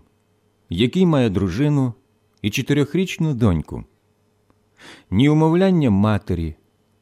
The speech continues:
ні погрози дружини не можуть зупинити закоханих. Майже два роки таємних зустрічей,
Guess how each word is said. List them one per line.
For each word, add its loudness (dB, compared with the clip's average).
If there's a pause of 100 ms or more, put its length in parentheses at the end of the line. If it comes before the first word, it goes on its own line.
(400)
ні 0
погрози 2
дружини 0 (720)
не 4
можуть 4
зупинити 0
закоханих. -4 (840)
Майже 2
два 0
роки 0 (140)
таємних 0
зустрічей, -4